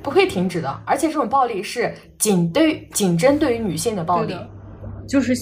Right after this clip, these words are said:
Speaker 2: 就像我们刚刚提到过那个卫生巾的那件事情，卫生巾不就是女用的吗？就仅仅是因为我们是个女性，所以会遭到网暴，它就是一个性别议题，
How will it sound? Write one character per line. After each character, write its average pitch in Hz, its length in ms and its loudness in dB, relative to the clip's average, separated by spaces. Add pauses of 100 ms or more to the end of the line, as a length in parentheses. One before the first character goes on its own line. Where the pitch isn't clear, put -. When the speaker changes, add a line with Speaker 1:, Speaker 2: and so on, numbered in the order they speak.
Speaker 2:
就 320 140 0
像 302 140 6
我 254 40 6
们 196 120 0
刚 254 160 -2
刚 277 240 4
提 - 180 -6
到 254 140 -2
过 233 160 -2
那 226 100 -2
个 214 80 -4
卫 240 140 0
生 254 200 -2
巾 254 120 -2
的 247 100 -2
那 208 140 -4
件 208 180 -8
事 - 180 -10
情， 214 320 -10 (380)
卫 277 140 6
生 277 240 4
巾 277 260 2
不 247 140 -8
就 277 120 0
是 262 140 -2
女 208 160 2
用 240 220 0
的 208 80 -4
吗？ 196 260 -6 (340)
就 330 140 4
仅 262 180 2
仅 254 160 2
是 277 140 -2
因 277 100 4
为 285 140 4
我 269 140 2
们 208 160 -2
是 247 160 -6
个 269 100 2
女 240 260 2
性， - 520 -2
所 240 200 0
以 240 120 0
会 220 200 0
遭 220 220 -2
到 220 140 -2
网 202 320 -4
暴， 196 280 -6 (220)
它 330 160 -2
就 339 220 4
是 233 120 -2
一 196 120 -2
个 196 280 -4 (460)
性 269 320 4
别 196 240 2
议 196 140 0
题， - 360 -12